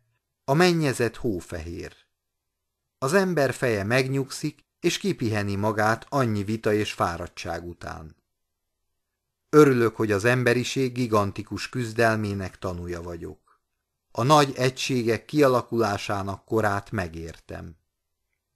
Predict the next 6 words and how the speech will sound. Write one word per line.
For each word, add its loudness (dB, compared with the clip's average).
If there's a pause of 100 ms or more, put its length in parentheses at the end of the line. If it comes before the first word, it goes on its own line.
(100)
Hiszek 2
benne, 2
hogy 2
most -4
ötszáz 2
évre 0